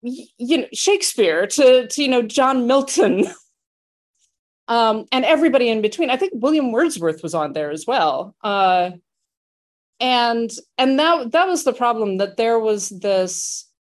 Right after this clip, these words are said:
kind of, I think that the idea behind it was we need to recognize the pe-, the people that we've kind of canonized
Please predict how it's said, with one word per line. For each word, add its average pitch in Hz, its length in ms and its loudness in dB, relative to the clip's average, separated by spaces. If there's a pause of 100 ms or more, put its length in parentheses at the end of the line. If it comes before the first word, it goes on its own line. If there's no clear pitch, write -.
(300)
kind 220 220 -2
of, 214 80 -6
I 247 140 -2
think 370 260 -6
that 311 100 -6
the 262 100 0
idea 247 260 -2
behind 233 420 -2
it 208 180 -2
was 202 400 -2
we 226 180 -6
need 220 180 -6
to 208 120 -12
recognize 180 1000 -4 (180)
the 196 80 -2
pe-, 190 400 -14
the 175 380 -10 (480)
people 262 280 -2
that 185 160 -2
we've 185 160 -8
kind 185 140 -8
of - 80 -10
canonized 196 800 -4